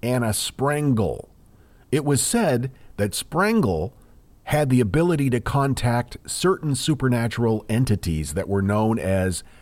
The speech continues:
the Secret Chiefs. The Secret Chiefs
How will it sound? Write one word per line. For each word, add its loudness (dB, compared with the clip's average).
the 0
Secret -2
Chiefs. -2
The -4
Secret 0
Chiefs -2